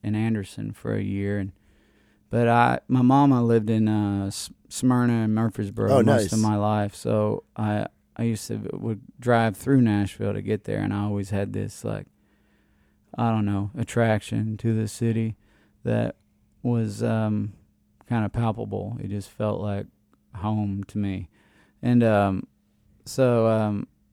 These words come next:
Speaker 1: yeah, I mean, I guess I, I moved down here in two thousand, two thousand one in order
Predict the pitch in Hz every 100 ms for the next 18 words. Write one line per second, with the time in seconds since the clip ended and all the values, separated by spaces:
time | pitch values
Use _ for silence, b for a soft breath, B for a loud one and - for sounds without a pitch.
0 | _ _ _ _ _ _ _ _ 131 139
1 | 123 113 110 113 120 - 113 110 113 117
2 | 113 113 113 107 107 110 107 107 107 107
3 | 104 101 117 113 113 113 104 110 - -
4 | 113 107 107 104 107 104 101 104 107 104